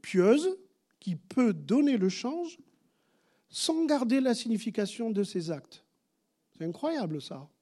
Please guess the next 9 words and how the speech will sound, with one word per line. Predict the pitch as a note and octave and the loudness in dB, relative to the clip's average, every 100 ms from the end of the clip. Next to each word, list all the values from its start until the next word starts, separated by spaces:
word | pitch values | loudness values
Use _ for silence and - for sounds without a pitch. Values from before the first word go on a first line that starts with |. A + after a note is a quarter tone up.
| _ _ _ _ _ _ _ | _ _ _ _ _ _ _
C'est | - | -8
piégeant, | E3 - C#4 B3+ C#4 G3+ | -8 -2 0 0 0 -2
je | D3 | -4
trouve. | C#3 D3+ C#3 C3 B2+ _ _ _ _ _ _ _ _ _ _ _ _ _ _ _ _ _ _ _ _ _ _ _ _ - - - | -10 -12 -12 -14 -18 _ _ _ _ _ _ _ _ _ _ _ _ _ _ _ _ _ _ _ _ _ _ _ _ -20 -4 4
Ils | A3+ C#4 | 6 6
ont | C4 | 6
déraciné | G#3+ C#4+ D4+ - - C4+ B3+ | 6 6 6 6 4 6 6
la | A3 | 6
compassion | G3+ A3+ G#3+ G#3+ G#3+ - C4 E4 | 4 2 4 4 4 2 4 2